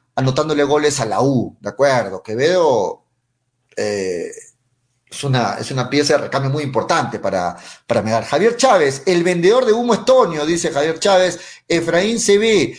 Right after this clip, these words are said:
"Lisa tiene futuro, pero Gareca lo va a tomar como tercera o cuarta opción". De acuerdo, eh, Gareca ya sabemos cómo va siempre de a pocos, ¿no? Nunca,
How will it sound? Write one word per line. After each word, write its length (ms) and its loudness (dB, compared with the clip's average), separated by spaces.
"Lisa 300 0
tiene 200 -2
futuro, 480 -2
pero 160 0
Gareca 280 0
lo 120 0
va 80 2
a 60 -12
tomar 260 -4
como 240 -10
tercera 300 -2
o 60 -2
cuarta 220 -2
opción". 320 -2
De 60 -4
acuerdo, 640 -2
eh, 180 -4
Gareca 360 0
ya 80 2
sabemos 280 -4
cómo 160 0
va 120 4
siempre 260 -8
de 60 0
a 80 -2
pocos, 440 -2
¿no? 240 -4
Nunca, 480 -2